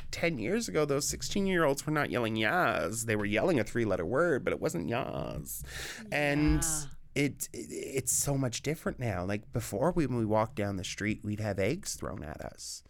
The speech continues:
Speaker 1: And I'm not joking. Like, that, that's, I wish I could say that that was a laugh, but it's not.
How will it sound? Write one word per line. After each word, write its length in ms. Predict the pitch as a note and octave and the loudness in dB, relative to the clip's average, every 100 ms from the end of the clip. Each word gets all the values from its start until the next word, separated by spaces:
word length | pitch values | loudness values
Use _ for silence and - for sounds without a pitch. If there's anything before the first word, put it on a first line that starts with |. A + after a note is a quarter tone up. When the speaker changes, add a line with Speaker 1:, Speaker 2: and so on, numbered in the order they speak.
| - - - | -20 -12 -2
Speaker 1:
And 100 | B2 | 0
I'm 80 | D#3+ | 2
not 140 | G2+ | 2
joking. 520 | A2+ A#2 F#3+ - E2 - | 2 4 2 0 -8 -4
Like, 180 | G2+ A#2+ | -2 2
that, 360 | A#2 C3 B2+ | 2 2 2
that's, 220 | C3+ C3+ | 0 0
I 120 | B2 B2+ | 0 2
wish 280 | C3+ E3 | 2 2
I 100 | D#3+ | 0
could 220 | C3 A2 - | 0 -2 0
say 220 | G#2 B2+ | 2 4
that 160 | D3 | 2
that 160 | - F#2+ | 2 0
was 160 | G2 G2 | 0 -2
a 40 | |
laugh, 460 | F#2 F#2 - - - | 0 0 -2 -6 -4
but 120 | F#2+ | -2
it's 160 | F#2+ - | -2 -6
not. 380 | F2+ B2 A2 | -4 -2 -2